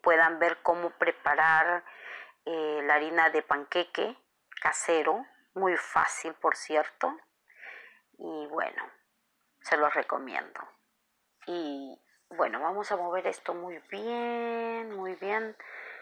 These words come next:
Y ya que lo tengamos listo, vamos a dejarlo reposando un ratito. Y aquí tengo los palitos, estos son muy grandes, así que los corté por la mitad.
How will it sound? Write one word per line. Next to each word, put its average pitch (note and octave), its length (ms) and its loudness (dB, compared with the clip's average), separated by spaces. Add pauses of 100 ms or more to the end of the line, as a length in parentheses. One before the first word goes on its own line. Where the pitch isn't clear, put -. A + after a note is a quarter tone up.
(1400)
Y D#3+ 600 -10
ya E3+ 220 2
que F3+ 100 -2
lo F3 160 8
tengamos E3+ 560 2
listo, F#3+ 540 -2
vamos E3+ 280 0
a F3 60 4
dejarlo D#3+ 340 2
reposando E3+ 520 -2
un D#3 100 -8
ratito. C4 600 -2
Y F3+ 100 -2
aquí - 160 -2
tengo F3 260 0
los F3+ 160 4
palitos, D#3+ 500 -2
estos F#3 280 -4
son E3+ 160 -2
muy E3 140 -8
grandes, F3 380 4
así E3+ 220 -4
que E3+ 100 2
los E3 180 4
corté - 380 -2
por E3 200 0
la D#3 100 2
mitad. - 400 -2